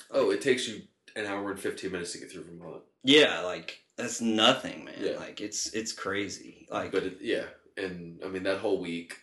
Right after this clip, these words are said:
Speaker 1: that whole week for me was so, so much fun.
Speaker 2: Mm.
Speaker 1: Um, outside of getting my flight canceled and having to deal with that, but,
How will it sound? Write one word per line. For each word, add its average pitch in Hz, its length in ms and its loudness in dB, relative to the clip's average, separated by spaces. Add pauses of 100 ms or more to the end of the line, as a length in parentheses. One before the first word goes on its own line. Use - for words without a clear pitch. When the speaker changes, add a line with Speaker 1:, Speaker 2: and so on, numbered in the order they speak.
(120)
Speaker 1:
that 127 140 2
whole 147 200 4
week - 200 -4
for - 140 -12
me 82 180 -8
was 78 180 -8
so, 95 360 -2
so - 180 -4
much - 200 -8
fun. 82 380 -12 (1120)
Speaker 2:
Mm. 85 220 -6
Speaker 1:
Um, - 100 -14 (880)
outside 90 360 -2
of 90 80 -4
getting 90 200 -4
my 82 100 -8
flight 87 320 -6
canceled 85 600 -8
and 64 200 -12 (440)
having 80 200 -8
to 78 80 -6
deal 71 160 -4
with - 120 -12
that, 60 440 -10
but, - 240 -8